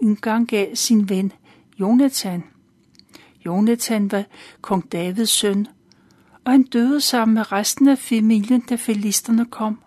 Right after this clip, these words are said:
og angreb Israel. David og Jonathan har været venner, siden de var helt unge, og de lovede, at de for altid ville være trofaste over for hinanden.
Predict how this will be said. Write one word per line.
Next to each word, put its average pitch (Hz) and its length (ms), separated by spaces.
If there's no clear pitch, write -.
og 233 160
angreb 196 460
Israel. 180 460
David 233 420
og 247 60
Jonathan 208 800
har 214 120
været 202 400
venner, 208 320
siden 226 340
de 202 160
var 190 80
helt - 460
unge, 202 440
og 220 120
de 202 120
lovede, 233 580
at 220 160
de 220 100
for - 260
altid 233 580
ville 220 240
være 208 120
trofaste - 760
over 185 260
for 202 160
hinanden. 180 600